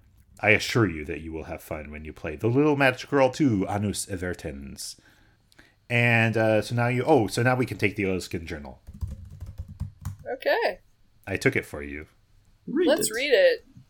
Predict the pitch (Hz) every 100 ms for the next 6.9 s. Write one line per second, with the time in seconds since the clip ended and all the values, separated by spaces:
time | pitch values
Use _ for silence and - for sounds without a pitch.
0 | _ _ - - 131 147 143 - 95 -
1 | - - _ _ - _ - 117 107 143
2 | 143 - 90 117 117 107 107 98 110 104
3 | 85 101 95 98 95 80 73 110 113 -
4 | 151 101 92 98 95 92 - - 92 -
5 | - _ _ - - - - 87 - 85
6 | 71 - - 90 - 80 82 82